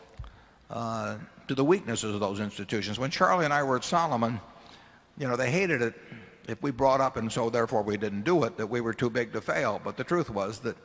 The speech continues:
if Salomon failed at that time, uh, the problems for the rest of the system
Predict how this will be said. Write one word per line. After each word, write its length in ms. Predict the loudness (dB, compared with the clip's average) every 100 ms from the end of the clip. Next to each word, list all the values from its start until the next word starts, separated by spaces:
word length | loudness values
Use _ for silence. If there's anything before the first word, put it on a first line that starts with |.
| -20 -20 -20 -12
if 120 | -6
Salomon 500 | 0 2 2 2 2
failed 500 | 0 0 2 2 0
at 120 | -4 -4
that 200 | -6 -4
time, 420 | -2 0 -2 -6 -12 -18 -20 -20 _ -20 -10
uh, 280 | -6 -4 -4
the 120 | -2
problems 560 | 2 2 2 0 -2 -4
for 460 | -4 4 6 6
the 100 | 4
rest 300 | 4 4 2
of 100 | -2
the 100 | -2
system 520 | -2 -4 -6 -6 -6